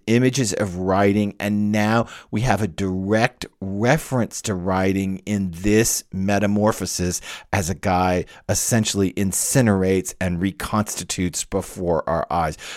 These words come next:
There's something about writing that is going on in this canto that is surrounding us. And when writers talk about writing,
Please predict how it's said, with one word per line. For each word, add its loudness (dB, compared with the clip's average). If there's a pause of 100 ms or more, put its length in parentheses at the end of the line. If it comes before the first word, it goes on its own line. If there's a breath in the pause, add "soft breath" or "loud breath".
There's 4
something 4
about 4
writing 4 (240 loud breath)
that 4
is 4
going 6
on 4
in 0
this 0
canto -2
that -2
is -2
surrounding 0
us. 0 (260 loud breath)
And 2
when 2
writers 4
talk 4
about 6
writing, 4